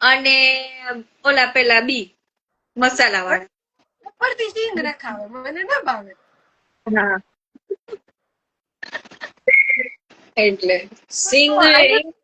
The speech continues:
Speaker 2: આપણી દુકાને જે મળે ઈ તો તને બધું બનાવતા ફાવતું હશે ને?
Speaker 1: પણ હવે તો ખાલી ભરેલી પૂરી જ રાખી છે ને આપણે.
Speaker 2: એવું?
Speaker 1: હવે
Speaker 2: બાકી
Speaker 1: મિક્સ ભજીયા,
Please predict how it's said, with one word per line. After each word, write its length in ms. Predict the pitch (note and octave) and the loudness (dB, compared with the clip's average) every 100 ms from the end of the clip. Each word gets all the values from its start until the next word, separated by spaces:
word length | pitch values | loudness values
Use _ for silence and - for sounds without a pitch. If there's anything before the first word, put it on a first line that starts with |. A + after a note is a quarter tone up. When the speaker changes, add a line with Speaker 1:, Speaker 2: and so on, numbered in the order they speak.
| - | -2
Speaker 2:
આપણી 300 | G4 F#4 F#4 | -2 -2 -12
દુકાને 440 | F#4 F#4+ F#4 F#4+ | -8 0 0 0
જે 120 | F4+ | -8
મળે 240 | F4+ F#4+ D#4 | -4 -4 -4
ઈ 100 | D#4+ | -10
તો 100 | E4 | -8
તને 200 | D#4+ D#4+ | -8 -8
બધું 240 | D4+ D#4 | -12 -10
બનાવતા 420 | C#4 D4 D4+ D4+ | -10 -8 -10 -12
ફાવતું 380 | C#4+ C4+ D4+ D4+ | -12 -12 -14 -16
હશે 180 | D4+ D4 | -16 -18
ને? 120 | _ _ _ _ _ _ _ _ _ _ _ _ _ _ _ _ _ _ _ _ _ _ _ _ _ - | _ _ _ _ _ _ _ _ _ _ _ _ _ _ _ _ _ _ _ _ _ _ _ _ _ -6
Speaker 1:
પણ 160 | D4 C#4+ | 0 2
હવે 100 | D#4 | 2
તો 120 | D#4+ | -2
ખાલી 240 | D#4+ D4+ | -4 -4
ભરેલી 320 | A#3+ C4+ D4+ D4 | -2 0 0 -2
પૂરી 300 | D4 D#4+ D4+ | -6 -8 -4
જ 80 | |
રાખી 300 | D4 D4+ D4+ | 0 -2 -2
છે 180 | F#4 B4+ | -10 -6
ને 60 | F4 | -4
આપણે. 280 | A3 G3 F#3 F3 _ _ _ _ _ _ _ _ | -4 -4 -6 -8 _ _ _ _ _ _ _ _
Speaker 2:
એવું? 320 | - F#4 E4 A#3 | -6 0 4 4
Speaker 1:
હવે 100 | C4 | 4
Speaker 2:
બાકી 220 | D#4 E4+ | 0 -2
Speaker 1:
મિક્સ 260 | C4+ C4 | 2 2
ભજીયા, 280 | A3+ D4 C#4+ | 2 2 2